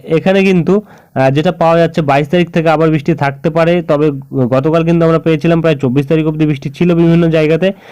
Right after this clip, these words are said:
তবে আজ কিন্তু পরিবর্তন ঘটেছে, বৃষ্টির পরিমাণ কমেছে, যার জেরেই কিন্তু আমরা দেখতে পাচ্ছি বাইশ ও তেইশ তারিখ থাকবে বৃষ্টি। চব্বিশ তারিখ তেমন কোনো বৃষ্টি থাকার সম্ভাবনা নেই। এখানে পাওয়া যাচ্ছে হালকা থেকে মাঝারি বৃষ্টি কিন্তু থাকবে, প্রায় প্রতিটা জেলার ওপরেই কিন্তু থাকবে বৃষ্টি আজ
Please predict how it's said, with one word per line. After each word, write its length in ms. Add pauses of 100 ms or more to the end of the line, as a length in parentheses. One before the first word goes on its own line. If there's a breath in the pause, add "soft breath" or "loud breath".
(140)
তবে 200
আজ 180
কিন্তু 220
পরিবর্তন 540
ঘটেছে, 280
বৃষ্টির 280
পরিমাণ 360
কমেছে, 500
যার 200
জেরেই 260
কিন্তু 240
আমরা 160
দেখতে 240
পাচ্ছি 260
বাইশ 300
ও 60
তেইশ 280
তারিখ 220
থাকবে 240
বৃষ্টি। 320 (460 loud breath)
চব্বিশ 320
তারিখ 240
তেমন 220
কোনো 160
বৃষ্টি 240
থাকার 240
সম্ভাবনা 480
নেই। 260 (440 loud breath)
এখানে 260
পাওয়া 200
যাচ্ছে 260
হালকা 260
থেকে 160
মাঝারি 320
বৃষ্টি 280
কিন্তু 200
থাকবে, 440
প্রায় 200
প্রতিটা 360
জেলার 320
ওপরেই 340
কিন্তু 240
থাকবে 320
বৃষ্টি 320
আজ 140